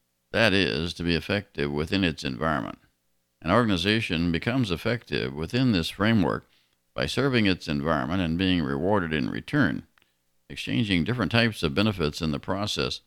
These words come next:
that are needed to survive and thrive. This approach places effectiveness above efficiency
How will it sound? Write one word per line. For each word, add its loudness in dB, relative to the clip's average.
that -2
are 2
needed 2
to 0
survive 0
and -4
thrive. -6
This -2
approach -2
places 0
effectiveness -2
above -2
efficiency -4